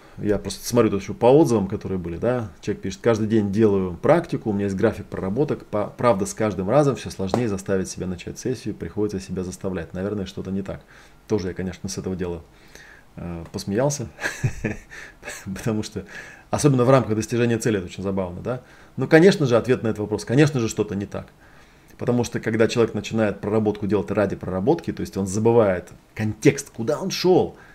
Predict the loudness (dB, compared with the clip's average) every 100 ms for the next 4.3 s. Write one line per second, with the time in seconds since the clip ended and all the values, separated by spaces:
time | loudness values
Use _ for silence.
0 | -12 4 6 8 6 6 8 8 6 2
1 | 4 4 2 0 -2 0 4 4 4 4
2 | 6 6 4 4 2 2 0 0 0 -4
3 | -8 -6 0 2 2 0 0 -2 -4 -8
4 | -6 -8 -12